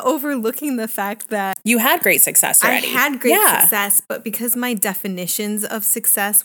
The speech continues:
Speaker 1: were tied up into, like, the financials and the
Speaker 2: Ooh,
Speaker 1: stability
Speaker 2: yeah.
Speaker 1: and my self-worth and what I believed that I could actually achieve in this line of work, which all didn't even realize this was all going on.
Speaker 2: Yeah.
Speaker 1: This was all underlying,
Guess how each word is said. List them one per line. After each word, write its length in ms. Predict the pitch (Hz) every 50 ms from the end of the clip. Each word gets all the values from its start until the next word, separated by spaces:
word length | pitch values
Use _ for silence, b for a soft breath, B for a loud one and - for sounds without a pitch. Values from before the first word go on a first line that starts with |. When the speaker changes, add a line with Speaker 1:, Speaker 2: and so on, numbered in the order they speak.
| _ -
Speaker 1:
were 120 | 196 190
tied 440 | 196 - - - 180 185 185 185 - -
up 180 | 180 180 - -
into, 320 | - 185 180 170 - -
like, 280 | 175 175 170 170 - -
the 80 | - 160
financials 880 | - - - 165 165 170 160 156 151 - 196 - 202 190 180 185 175 170 180
and 160 | 185 196 196 190
the 60 | 185
Speaker 2:
Ooh, 160 | 180 175 165
Speaker 1:
stability 500 | 160 156 156 151 147 147 143 143 139 139
Speaker 2:
yeah. 420 | 151 165 175 180 175 156 147 123 120 - _ _ _ _ -
Speaker 1:
and 380 | 190 180 175 170 170 170 165 156
my 260 | 185 180 170 170 170
self-worth 680 | 160 - 185 175 175 170 - - 175 165 165 175 175
and 140 | 180 175 175
what 120 | 165 165 160
I 80 | 160 165
believed 640 | 165 175 165 170 175 170 170 175 170 175 - - _ _ _ _ _ _ _ _ _ _ _ _ _ _ -
that 160 | - 190 - -
I 160 | 170 170 180
could 220 | 175 - - 185
actually 460 | 170 139 156 165 - - - 170 165 -
achieve 800 | - - - - - - - 196 185 190 196 220 254 254 254 -
in 200 | - 240 226 226
this 200 | 233 240 226 -
line 220 | 254 240 240 247 240
of 120 | 240 226
work, 280 | 226 240 254 262 285 311 -
which 280 | 233 247 254 233 - -
all 360 | - 220 226 214 202 185 185 - _ _ _ _ - -
didn't 280 | 208 - 269 240 233 214
even 200 | 190 175 170 165
realize 380 | 165 175 175 160 143 151 165 -
this 160 | 170 165 -
was 140 | 180 165 160
all 180 | 143 151 156
going 300 | 170 - 156 151 151 143
on. 380 | - 175 185 151 85 98 110 -
Speaker 2:
Yeah. 220 | 226 214 196 170 156
Speaker 1:
This 100 | - 214
was 120 | 208 196
all 280 | - - 202 196 190 -
underlying, 760 | - 175 175 175 165 160 156 143 92 95 - - 175 175 180